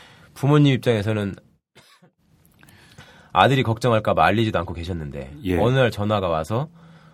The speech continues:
Speaker 1: "엄마, 아빠한테 무슨 일 있으시죠?" 이렇게 얘기를 했답니다. 그러니까 엄마가 "아니야, 아무 일 없어." 그랬더니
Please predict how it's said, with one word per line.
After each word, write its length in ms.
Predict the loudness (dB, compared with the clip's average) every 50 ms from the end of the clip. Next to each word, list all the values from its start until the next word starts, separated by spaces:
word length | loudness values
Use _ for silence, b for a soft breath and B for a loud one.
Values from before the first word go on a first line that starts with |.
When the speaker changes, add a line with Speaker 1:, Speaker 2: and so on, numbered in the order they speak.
| b b b b
Speaker 1:
"엄마, 300 | -6 -4 -2 0 2 2
아빠한테 360 | 2 2 2 0 0 0 -4
무슨 280 | -8 -8 -6 -4 -4 -2
일 80 | -2 -4
있으시죠?" 420 | -8 -8 -12 -12 -10 -8 -8 -8
이렇게 240 | -8 -8 -8 -8 -8
얘기를 220 | -8 -6 -8 -8
했답니다. 640 | -8 -6 -6 -6 -6 -6 -6 -6 -6 -6 -6 -10 -16 _ _ _ _
그러니까 120 | -6 -6
엄마가 400 | -4 -2 -2 -2 0 -2 -2 -4 -6
"아니야, 360 | -8 -8 -8 -6 -4 -4 -4
아무 220 | -4 -4 -4 -4
일 80 | -4 -4
없어." 200 | -6 -6 -6 -6
그랬더니 480 | -6 -6 -8 -10 -12 -12 -12 -12 -14